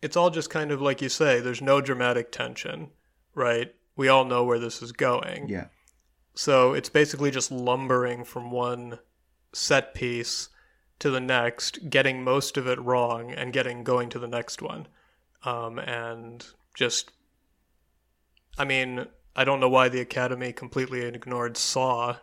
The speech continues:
Speaker 1: which also came out this year, but then lavished three,
Speaker 2: <laughs>
Speaker 1: uh, nomi-,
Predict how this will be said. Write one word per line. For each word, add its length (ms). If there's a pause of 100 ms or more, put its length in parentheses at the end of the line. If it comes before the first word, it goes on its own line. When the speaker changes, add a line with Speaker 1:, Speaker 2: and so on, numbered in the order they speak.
Speaker 1:
which 200
also 280
came 240
out 180
this 220
year, 200
but 160
then 200
lavished 480
three, 580
Speaker 2:
<laughs> 720
Speaker 1:
uh, 460 (120)
nomi-, 380